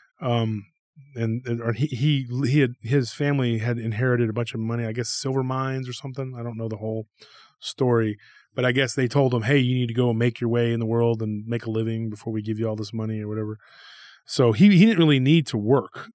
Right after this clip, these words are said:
Um, and I tried to get him to come and work part-time at that site. He was like, "No way, man. I've heard too many bad stories." So we're being told about this from this, this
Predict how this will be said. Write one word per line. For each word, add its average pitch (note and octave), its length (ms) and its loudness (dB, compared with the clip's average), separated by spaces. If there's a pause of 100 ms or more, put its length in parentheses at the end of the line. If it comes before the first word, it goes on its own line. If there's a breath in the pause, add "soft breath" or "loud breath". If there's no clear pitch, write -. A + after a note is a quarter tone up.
Um, A#2 340 0
and B2+ 120 -2
I B2 80 2
tried F3 280 2
to F3 60 0
get C#3+ 200 2
him E3+ 240 2
to D3+ 60 0
come A#2+ 440 0
and B2 180 -2
work B2 300 2
part-time B2+ 480 0
at G#2+ 100 -6
that C3+ 240 -2
site. A#2 360 -2
He B2+ 80 2
was C3+ 120 0
like, A2+ 140 -2
"No C3+ 140 2
way, C3 200 2
man. A2+ 280 -4
I've A#2 100 -2
heard B2 120 -2
too C#3 100 -6
many A#2+ 140 -4
bad A2 220 -2
stories." C3 420 -2 (800 soft breath)
So E3+ 140 4
we're D#3+ 140 8
being E3 240 4
told D3 480 4
about B2 420 2 (640)
this A#2+ 400 -2 (120)
from A#2+ 200 -4
this, A2 240 -6 (160)
this A#2+ 360 -6